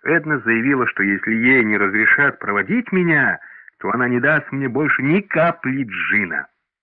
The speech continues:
Эта страшная угроза окончательно сломила моё сопротивление. Итак, в день моего отъезда утром к дому Чарльза подъехал трактор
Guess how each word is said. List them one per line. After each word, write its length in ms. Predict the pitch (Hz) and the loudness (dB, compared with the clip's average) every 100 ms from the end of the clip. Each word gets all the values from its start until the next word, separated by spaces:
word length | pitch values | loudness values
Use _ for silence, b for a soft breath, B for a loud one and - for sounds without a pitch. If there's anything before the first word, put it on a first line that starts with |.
| _ - | _ -8
Эта 180 | 87 80 | -6 -6
страшная 520 | - 92 95 - 92 | -2 0 2 0 -4
угроза 440 | 85 90 123 120 104 | -8 -4 -2 -2 -4
окончательно 640 | 98 95 - 165 160 139 - | -4 -6 -4 -6 -6 -10 -8
сломила 420 | 92 90 123 139 | -6 -4 -4 -6
моё 280 | 104 85 90 - | -4 -4 -6 -10
сопротивление. 800 | - - 80 85 78 78 73 69 _ B B B B B B B B B _ _ _ | -18 -16 -14 -14 -14 -16 -20 -20 _ B B B B B B B B B _ _ _
Итак, 420 | 123 131 214 208 196 - B B B B B B B _ | -2 2 4 2 0 -2 B B B B B B B _
в 200 | 98 104 | -6 -2
день 300 | 123 208 208 | 2 2 4
моего 420 | 160 117 107 107 | 2 2 2 2
отъезда 760 | 110 - 110 156 170 135 104 90 | 0 -2 0 2 0 -2 -6 -2
утром 560 | 135 180 - 147 143 - _ - | -2 -2 -2 -4 -4 -8 _ -8
к 120 | 113 | -2
дому 360 | 180 208 160 | 2 2 0
Чарльза 580 | - 185 190 170 156 160 - _ _ _ - | 0 2 2 -2 -4 -6 -8 _ _ _ -4
подъехал 560 | 131 208 240 - 180 | -2 0 -2 0 0
трактор 720 | 139 113 110 120 107 - 104 | 0 0 2 2 0 -4 -8